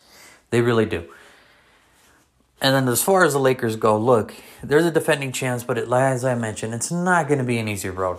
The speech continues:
They're the seventh seed for a reason. They have no three-point game. They're not physical. Nobody's really afraid of them.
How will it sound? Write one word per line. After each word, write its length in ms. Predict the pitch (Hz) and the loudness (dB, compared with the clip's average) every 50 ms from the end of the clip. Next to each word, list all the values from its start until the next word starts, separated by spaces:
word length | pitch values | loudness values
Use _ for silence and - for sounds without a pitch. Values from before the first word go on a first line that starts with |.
| - - | -10 -12
They're 100 | - 131 | -10 -8
the 100 | 131 131 | -4 -2
seventh 360 | - - 165 160 156 156 - - | 0 2 2 2 2 0 -4 -4
seed 260 | - 139 123 117 - | -4 -4 -4 -6 -4
for 180 | - 110 101 | -4 -4 -4
a 40 | 92 | -4
reason. 420 | 90 92 90 87 90 90 87 90 - - - - - - - - - - _ _ - | -4 -6 -8 -8 -8 -8 -10 -12 -16 -20 -20 -20 -20 -20 -20 -20 -20 -20 _ _ 2
They 140 | 123 135 | 2 4
have 380 | 143 156 156 147 139 131 - - | 6 6 6 4 2 0 -2 -4
no 280 | 131 131 139 147 160 156 | -4 0 2 4 2 2
three-point 600 | 156 - 139 131 117 117 - 110 98 98 - 98 | 0 -2 -2 -2 -2 -2 -4 -4 -4 -4 -4 -6
game. 300 | 98 92 90 90 90 - - _ _ _ _ _ _ _ _ _ - - _ _ _ _ _ _ _ _ _ _ - _ | -6 -4 -4 -6 -10 -16 -20 _ _ _ _ _ _ _ _ _ -20 -20 _ _ _ _ _ _ _ _ _ _ -14 _
They're 160 | - 135 139 143 | 0 2 4 4
not 220 | 156 180 208 202 | 4 4 2 2
physical. 680 | - 156 139 123 123 117 - - - 90 90 92 92 - _ _ _ _ _ _ - - | 2 2 2 2 2 -2 -4 -4 -6 -6 -6 -6 -10 -16 _ _ _ _ _ _ -16 -8
Nobody's 680 | 113 131 143 143 147 160 175 175 190 190 190 180 147 147 | -4 -2 0 2 2 2 4 4 2 4 4 2 0 0
really 240 | 156 160 156 151 | 0 0 2 2
afraid 380 | 135 123 127 - 117 117 117 107 | 2 0 0 0 0 0 2 0
of 100 | 92 87 | -2 -4
them. 200 | 90 87 90 | -4 -8 -8